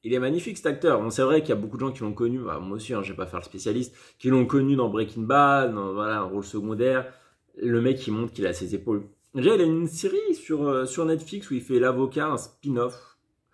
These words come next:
Et, euh, j'ai pas eu le temps de le regarder, mais ça me donne encore plus envie de regarder. Déjà, j'avais un peu envie. Et là, vraiment, on est, après avoir vu ce film, je dis, bon, là, par contre,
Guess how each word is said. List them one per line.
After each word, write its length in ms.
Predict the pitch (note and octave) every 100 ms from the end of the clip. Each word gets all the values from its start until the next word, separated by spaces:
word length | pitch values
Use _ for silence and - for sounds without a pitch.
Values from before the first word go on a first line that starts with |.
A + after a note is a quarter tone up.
| _ _ _ -
Et, 220 | A#2+ B2 B2
euh, 1300 | A#2 A2+ A2+ A2 G#2+ G#2+ G#2+ G#2 G2+ G2 G2 F#2+ G2
j'ai 140 | A2
pas 220 | - F#3
eu 60 | F#3+
le 80 | E3+
temps 120 | F#3
de 60 | D#3+
le 60 |
regarder, 260 | D3 C3+ F3+
mais 60 |
ça 160 | D#3+ G#2
me 60 | G#2
donne 140 | A#2
encore 280 | A2 F#2+ _ _
plus 360 | - A#3 A3+ -
envie 160 | D3 C3
de 80 |
regarder. 320 | F#2+ G#2 - -
Déjà, 220 | A2 E3
j'avais 380 | F3 B2+ B2 _ -
un 120 | -
peu 140 | - C4+
envie. 320 | F#3 F3 G3+
Et 80 | A2+
là, 160 | C#3+ D#3
vraiment, 300 | C3+ D3 E3+
on 140 | B2+
est, 100 | B2+
après 280 | - - F3+
avoir 200 | D3 C#3+
vu 80 | C#3
ce 160 | C#3 C3
film, 220 | F3 C#3+
je 60 |
dis, 60 | G#2
bon, 160 | A#2+ B2+
là, 120 | D3+
par 180 | C3 -
contre, 240 | D#3+